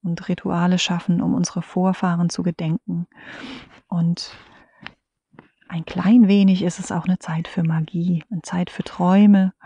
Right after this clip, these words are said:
und für Visionen, für die wir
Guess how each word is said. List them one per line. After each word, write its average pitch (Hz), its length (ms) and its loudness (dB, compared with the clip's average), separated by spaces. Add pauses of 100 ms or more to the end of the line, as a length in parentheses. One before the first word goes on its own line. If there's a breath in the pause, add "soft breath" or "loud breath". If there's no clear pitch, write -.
(220 loud breath)
und 180 100 -8
für 175 180 -4
Visionen, 196 760 4 (1040 loud breath)
für - 160 0
die 220 240 6
wir 214 240 4